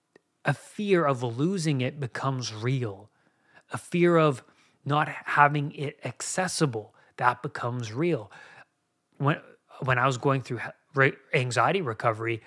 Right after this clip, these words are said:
I was dependable on my close family for that reassurance. And when there was that fear of losing that, being away from them,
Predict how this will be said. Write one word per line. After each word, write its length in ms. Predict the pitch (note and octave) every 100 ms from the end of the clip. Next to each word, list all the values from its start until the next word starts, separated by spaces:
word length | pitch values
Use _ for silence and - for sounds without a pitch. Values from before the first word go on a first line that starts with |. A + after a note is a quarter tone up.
| - - _ -
I 140 | B2+
was 180 | D3+ C#3
dependable 640 | C3 - A2+ A2 A#2+ - -
on 420 | A2+ A2+ A#2 B2+
my 280 | A2 A2 A2+
close 360 | - - A#2 A2+
family 460 | - A2 G#2 A2+
for 400 | A#2+ - A#2+ A2+
that 240 | A2+ A2 A2+
reassurance. 720 | A2+ A2 - C#3 G#2 G2 - - D#3+
And 220 | - A2+ G#2+
when 260 | A2+ A#2+
there 140 | A#2+ C3
was 240 | D3 C3
that 220 | D3 D3+ -
fear 320 | G#3+ A#3 C#3+
of 240 | C3+ A#2 G#2+ _ _ _ -
losing 640 | A#2 D3+ F#3 D3+ D#3+ C#3+
that, 460 | A2+ G#2+ D#3 A#3 - _ - - C#3 A#2
being 240 | C#3+ E3
away 420 | B2+ A2+ B2 D3
from 380 | C#3+ - A#2+ A2
them, 320 | G#2 B2+ F#3